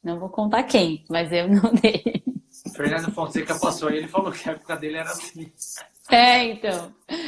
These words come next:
Speaker 1: Fernando Fonseca, trabalha bastante com ele também. Enfim, então, eu acho que esses caminhos que a vida vai levando a gente,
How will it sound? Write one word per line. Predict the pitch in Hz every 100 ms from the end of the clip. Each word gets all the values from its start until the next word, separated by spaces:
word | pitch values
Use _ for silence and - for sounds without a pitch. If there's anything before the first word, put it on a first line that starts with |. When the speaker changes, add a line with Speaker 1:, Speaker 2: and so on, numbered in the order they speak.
| 247
Speaker 1:
Fernando | - 202 214 214
Fonseca, | 233 233 - 196 220 214
trabalha | 202 180 180 180
bastante | 185 208 196 196 -
com | 202
ele | 185 170
também. | 180 180 170 160 156 - - - 165 -
Enfim, | 196 240 220 180
então, | 170 - 202 202 233 233 220
eu | 208 226
acho | 240 240
que | - 262 254 226 190 _ _ _ _ _ _ _ -
esses | 233 254
caminhos | - 247 240 269 262
que | 247
a |
vida | 208 214 202
vai | 190 185
levando | 180 175 175 165
a |
gente, | 165 196 226 214 202 - 165